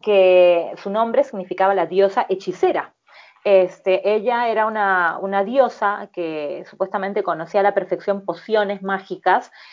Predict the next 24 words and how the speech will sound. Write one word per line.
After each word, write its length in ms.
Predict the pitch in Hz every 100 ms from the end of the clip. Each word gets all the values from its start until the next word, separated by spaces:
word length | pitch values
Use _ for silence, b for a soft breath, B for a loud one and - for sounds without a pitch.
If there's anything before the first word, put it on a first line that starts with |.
| B -
y 240 | 214 196
que 400 | - 185 180 180
convertía 720 | 180 185 175 175 170 240 247 247
a 140 | 220
sus 140 | 202 190
enemigos 500 | 170 170 180 208 196
en 120 | 165
cerdos. 480 | 196 160 135 135 - - b b
¿Eso 200 | - 208
qué 100 | 240
significa? 600 | 240 233 214 240 196 147
Que 100 | 156
también 680 | 165 165 180 208 208 220 226 -
era 480 | 185 185 196 202 190
una 180 | 190 196
mujer, 560 | 190 - 208 196 202 -
eh, 540 | 180 165 160 156 151
con 160 | 160 160
conocimiento 720 | 156 160 160 160 170 180 185
de 140 | 180
las 160 | 170 170
plantas, 680 | - 208 202 190 185 175 180
con 160 | 165
conocimiento 920 | 160 156 156 165 170 180 180 202 -